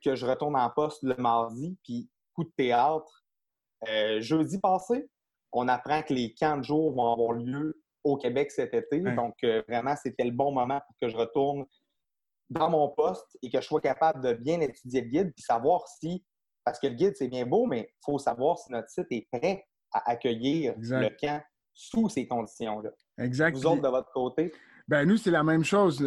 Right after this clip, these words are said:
Speaker 2: Nous, euh, en fait, c'est le même processus. Ça sort vendredi. On est en rencontre d'équipe,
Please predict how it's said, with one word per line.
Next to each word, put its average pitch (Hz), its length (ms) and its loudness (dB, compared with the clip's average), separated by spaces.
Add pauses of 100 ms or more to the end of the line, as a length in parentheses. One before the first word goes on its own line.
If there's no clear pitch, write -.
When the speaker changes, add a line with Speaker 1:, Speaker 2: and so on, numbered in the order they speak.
(140)
Speaker 2:
Nous, 196 300 6
euh, 139 640 4
en 131 100 2
fait, 175 140 2
c'est - 100 -2
le 143 60 6
même 156 140 4
processus. 160 460 2
Ça 156 140 2
sort 165 160 4
vendredi. 156 800 4
On 143 80 4
est 139 140 2
en 156 80 4
rencontre 156 340 4
d'équipe, 160 480 2